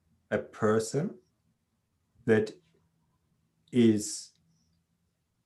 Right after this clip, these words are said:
interacting creatively with the world and interacting creatively with or-, whatever comes up, with whatever,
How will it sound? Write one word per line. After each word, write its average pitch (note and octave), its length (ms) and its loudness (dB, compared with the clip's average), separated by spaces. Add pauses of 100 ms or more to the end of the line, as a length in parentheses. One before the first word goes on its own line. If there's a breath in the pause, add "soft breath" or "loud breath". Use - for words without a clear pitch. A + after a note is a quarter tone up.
(2750)
interacting C#3 720 2
creatively A2 600 2
with G2+ 220 -2
the G#2+ 60 -2
world F#2+ 280 0
and D3 120 -4
interacting A#2 640 -2
creatively G#2 640 -2
with G2 220 -2
or-, A2+ 640 0
whatever A2 460 0
comes G2+ 300 -4
up, - 240 -8
with G#2 140 -6
whatever, F#2+ 600 -2